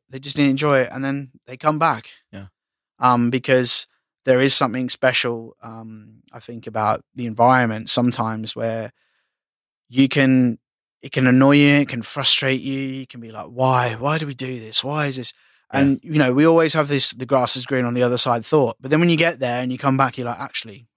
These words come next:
Speaker 1: I really loved it. I love it." And
Speaker 2: Yeah.
Speaker 1: that's, that's something, you know, not everyone always feels that.
Speaker 2: Yeah.
Speaker 1: But when you, yeah, when you have that great talent, you have to let them move on. You have to, because you have to let people grow.
Speaker 2: Yeah.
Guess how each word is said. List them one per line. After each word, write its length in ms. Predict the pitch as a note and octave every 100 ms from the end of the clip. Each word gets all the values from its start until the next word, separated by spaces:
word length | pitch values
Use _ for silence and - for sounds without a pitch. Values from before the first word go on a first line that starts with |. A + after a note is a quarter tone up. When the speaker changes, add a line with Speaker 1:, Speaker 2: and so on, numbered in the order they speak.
| _
Speaker 1:
I 100 | C#3+
really 260 | G3 D3+ A2+
loved 240 | - -
it. 220 | B2+ E3+ A#2
I 140 | B2
love 240 | C3 A2+ A#2+
it." 220 | C3+ E3+
And 160 | - C3
Speaker 2:
Yeah. 60 | C3
Speaker 1:
that's, 380 | C#3 - - - _ _ _ _ _ _ _ _
that's 180 | E3 -
something, 400 | D3+ D3 D3 C#3+
you 60 |
know, 140 | D3 A2+
not 220 | C#3+ E3
everyone 260 | D#3 D3+ C3+
always 360 | C#3+ C#3 B2+ -
feels 340 | C#3 C3+ B2+
that. 280 | C3 D3+ - _
Speaker 2:
Yeah. 160 | G#2 F#2
Speaker 1:
But 280 | C3+ B2+ D3+
when 140 | D#3+
you, 260 | D#3+ D3+ C#3+
yeah, 120 | C#3+ B2+
when 160 | C#3+
you 120 | E3
have 200 | D3+ D3 C#3
that 120 | A#2
great 240 | B2+ B2
talent, 260 | - B2 A#2+
you 120 | B2+
have 220 | C3 C3+
to 80 | -
let 200 | C3 D3+
them 380 | C3 A#2 A2+ A2+ _ _ _
move 300 | C#3 C3 B2+
on. 220 | A#2+ A#2 A2
You 100 | A#2
have 200 | C3+ -
to, 140 | B2 _
because 380 | E3 D3+ D3+ - - - _ _
you 80 | F3+
have 140 | E3+ -
to 80 |
let 140 | D3+ A#2+
people 220 | B2+ A#2
grow. 280 | A#2+ A2+ A2+ - _ _
Speaker 2:
Yeah. 160 | -